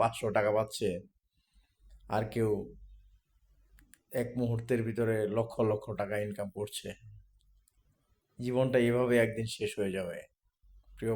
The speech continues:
বন্ধুরা, বাস্তবতা হলো এই যে আমি তিন ঘন্টা এখানে বসে আছি, দীর্ঘ তিরিশ বছর ঢাকা শহর আছি, এই জ্যাম আর শেষ হলো না। এই তো জীবন।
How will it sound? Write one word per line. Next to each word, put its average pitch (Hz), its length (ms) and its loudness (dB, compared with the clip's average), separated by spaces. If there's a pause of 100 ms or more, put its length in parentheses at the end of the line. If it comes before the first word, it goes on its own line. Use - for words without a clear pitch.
বন্ধুরা, 113 320 0 (920)
বাস্তবতা 123 680 8
হলো 117 260 4 (1080)
এই 120 180 2
যে 117 100 6
আমি 113 200 6
তিন 123 240 2
ঘন্টা 110 260 2
এখানে 107 240 -2
বসে 104 360 -2
আছি, - 200 -12 (1000)
দীর্ঘ 117 260 2 (160)
তিরিশ 123 260 2 (100)
বছর 127 240 4 (120)
ঢাকা 110 200 2 (120)
শহর 107 220 4
আছি, 107 300 0 (1800)
এই 117 100 0 (100)
জ্যাম 120 260 6
আর 117 120 4 (100)
শেষ 110 220 -4
হলো 98 180 -4
না। 196 140 -12 (720)
এই 120 160 2
তো 113 60 0 (120)
জীবন। 101 240 -2